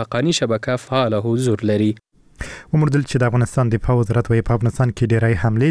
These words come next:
Speaker 2: چې حقاني شبکه یې کوي مسؤلیت یې داعش ته له د نورو په اشاره پر غاړه اخلي. د پوځي چارو ځینې تحلیلګران همدا مني چې په افغانستان کې ډېری حملې د حقاني شبکې لخوا کیږي. حدیث پردیس د پوځي چارو له شنونکي محمد اګل مجاهد سره مرکه کړې. په سر کې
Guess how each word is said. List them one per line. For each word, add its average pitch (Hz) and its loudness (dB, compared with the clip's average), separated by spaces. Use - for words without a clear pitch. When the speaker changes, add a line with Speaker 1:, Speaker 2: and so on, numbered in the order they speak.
Speaker 2:
چې 139 2
حقاني 131 2
شبکه 127 0
یې 127 2
کوي 127 2
مسؤلیت 123 0
یې 113 0
داعش 117 2
ته 139 2
له 135 2
د 123 2
نورو 127 2
په 113 2
اشاره 123 0
پر 113 2
غاړه 107 2
اخلي. 139 0
د 156 2
پوځي 151 2
چارو 147 2
ځینې 139 0
تحلیلګران 127 2
همدا 117 2
مني 120 2
چې - -2
په 117 2
افغانستان 120 0
کې 117 0
ډېری 120 2
حملې 143 2
د 117 2
حقاني 120 0
شبکې 113 2
لخوا 123 0
کیږي. 113 0
حدیث 117 -2
پردیس 123 0
د 160 0
پوځي 160 0
چارو 160 2
له 151 0
شنونکي 151 0
محمد 123 2
اګل 131 0
مجاهد 110 0
سره 113 0
مرکه 104 0
کړې. 107 2
په - -4
سر 120 0
کې - 0